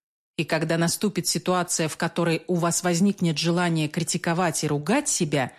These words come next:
произнесите их вслух или про себя. Важно помнить, что даже при хорошей психотерапии могут быть откаты.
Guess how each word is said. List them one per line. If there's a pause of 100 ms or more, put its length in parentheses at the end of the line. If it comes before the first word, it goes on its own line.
(560)
произнесите
их
вслух
или
про
себя. (1700)
Важно
помнить,
что
даже
при
хорошей
психотерапии
могут
быть
откаты.